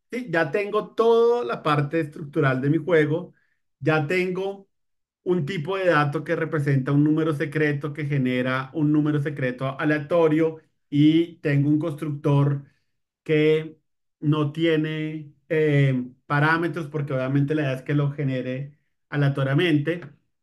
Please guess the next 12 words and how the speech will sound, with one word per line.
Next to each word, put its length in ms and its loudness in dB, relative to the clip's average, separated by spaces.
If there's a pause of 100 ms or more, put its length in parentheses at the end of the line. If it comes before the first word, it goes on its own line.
(720)
Entonces, 560 2
algo 300 2
que 120 -6
yo 120 2
les 180 0
había 280 0
dicho 400 -2
es 240 -4
que 360 -6
cuando 360 0
yo 300 2
escribo, 800 0